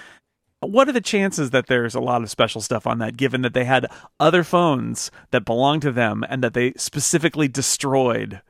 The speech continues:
after the attacks so that you couldn't see what was on them? All right, you know, but again, that, that, that clouds the narrative, so that doesn't really come out. Um, it's, yeah,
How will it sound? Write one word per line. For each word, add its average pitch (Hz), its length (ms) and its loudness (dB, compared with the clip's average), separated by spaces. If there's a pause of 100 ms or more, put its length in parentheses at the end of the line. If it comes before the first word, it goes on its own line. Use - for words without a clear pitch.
(720)
after 139 320 2
the 123 120 4
attacks 113 640 -2
so 147 160 2
that 123 100 2
you 131 120 -2
couldn't 117 280 -2
see 117 160 -2
what 101 160 -2
was 110 140 -6
on 98 200 -4
them? 69 260 -10 (680)
All 254 100 2
right, 214 320 2
you 165 100 -2
know, 151 160 2
but 147 200 0
again, 139 500 2
that, 131 220 2
that, 135 240 0
that 135 180 0 (140)
clouds 123 320 -2
the 127 80 -2
narrative, 113 400 -2
so 113 120 -4
that 104 160 -6
doesn't 104 240 -8
really 92 200 -10
come 90 160 -12
out. 64 180 -12 (380)
Um, 101 340 -8 (380)
it's, - 320 0 (100)
yeah, 131 260 0